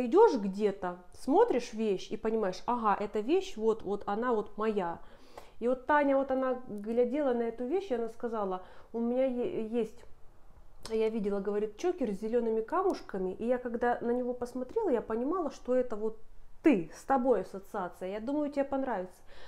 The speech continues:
Правда, Танюш, очень угодила. Не, ну, с косметикой это естественно, да?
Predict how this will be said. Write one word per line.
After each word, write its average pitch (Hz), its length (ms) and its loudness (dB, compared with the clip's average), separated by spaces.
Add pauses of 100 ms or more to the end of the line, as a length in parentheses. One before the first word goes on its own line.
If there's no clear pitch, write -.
(300)
Правда, 196 360 2
Танюш, 190 400 -4
очень 196 320 -2
угодила. 196 600 -4
Не, 233 120 6
ну, 214 100 6
с 202 80 -6
косметикой 285 540 12
это 269 140 10
естественно, 269 920 6
да? 262 320 8